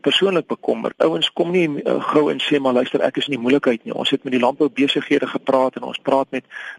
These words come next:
banke, ons praat met al hierdie ouens en hulle sê almal vir ons, "Luister hierso, sê vir die mense hulle moet met ons kom praat en hulle moet die goed op die tafel kom sit." En baie keer hou ons terug, jy weet, ons hou te laat terug.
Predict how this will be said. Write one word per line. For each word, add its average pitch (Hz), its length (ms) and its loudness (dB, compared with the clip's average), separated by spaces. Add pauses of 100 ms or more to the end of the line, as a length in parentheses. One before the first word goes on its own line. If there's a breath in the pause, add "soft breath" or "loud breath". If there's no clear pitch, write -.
banke, 135 440 2
ons 120 140 -6
praat 135 260 0
met 131 140 -6
al 156 140 2
hierdie 139 200 2
ouens 135 300 0
en 123 140 -4
hulle 120 200 2
sê - 180 2 (100)
almal 180 260 2
vir - 160 -8
ons, 120 260 -4
"Luister 131 300 0
hierso, 123 240 -2 (320 loud breath)
sê 180 380 4
vir 175 160 0
die 160 120 2
mense 127 300 -2
hulle 127 140 2
moet 123 160 -6
met 131 140 -4
ons 120 140 0
kom 113 240 -6
praat - 360 2 (520 loud breath)
en 135 100 0
hulle 135 140 4
moet 131 140 2
die - 100 -2
goed 165 120 2
op - 80 -2
die 131 160 0
tafel 131 380 2
kom - 200 -10
sit." - 220 -2
En 143 240 -2
baie 165 240 4
keer 196 180 2
hou 143 200 4
ons 151 240 0
terug, - 340 0
jy 123 100 2
weet, 135 160 2
ons 131 140 0
hou 135 160 2
te 147 140 2
laat 117 340 0
terug. - 340 -2